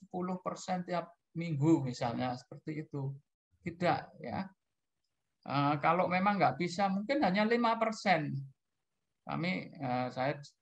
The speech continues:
dalam menangani beberapa kasus seperti itu. Turun sepuluh persen itu sudah nggak bisa, apalagi kalau ketergantungan alprazolam gitu.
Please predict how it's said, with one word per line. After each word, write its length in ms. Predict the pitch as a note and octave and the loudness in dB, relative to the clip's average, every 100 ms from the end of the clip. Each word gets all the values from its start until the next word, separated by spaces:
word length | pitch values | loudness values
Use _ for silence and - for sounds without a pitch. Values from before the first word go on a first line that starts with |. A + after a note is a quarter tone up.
| _ | _
dalam 420 | B2+ A#2 A#2+ B2 C3 | -4 0 0 -2 -4
menangani 480 | B2 A#2+ C3 C#3+ | -2 -2 -2 -2
beberapa 480 | C#3 - A#2+ A2 A#2+ | -4 -4 -4 -2 -4
kasus 560 | B2 B2 - G3+ G3+ - _ _ _ | -4 -8 -6 -8 -8 -14 _ _ _
seperti 480 | - E3 E3+ F3 F#3+ | -8 -6 -4 -6 -6
itu. 320 | F3+ E3+ E3+ - _ _ | -6 -8 -8 -16 _ _
Turun 240 | - F#3 G#3 | -6 -4 -2
sepuluh 400 | A3 A3 A3 A3 | -4 -2 0 0
persen 320 | G#3 A3+ A3+ | -2 0 0
itu 240 | A#3 B3+ | -2 -6
sudah 160 | G#3 D#3 | -4 -2
nggak 240 | B2+ C3+ | -2 -4
bisa, 400 | D3 D3+ D3 B2+ | -8 -6 -6 -4
apalagi 400 | D3 C#3+ C#3+ C#3+ | -2 -2 -2 -4
kalau 160 | C#3+ C#3 | -2 -2
ketergantungan 800 | C#3 C#3+ - A#2+ A2+ C3+ C#3 C#3 | -6 -8 -6 -6 -4 0 0 0
alprazolam 800 | C3+ C3+ C3+ C3+ C#3 C3+ B2+ A#2+ | -2 -2 -2 -2 0 0 0 -4
gitu. 240 | A2+ A#2 | -10 -14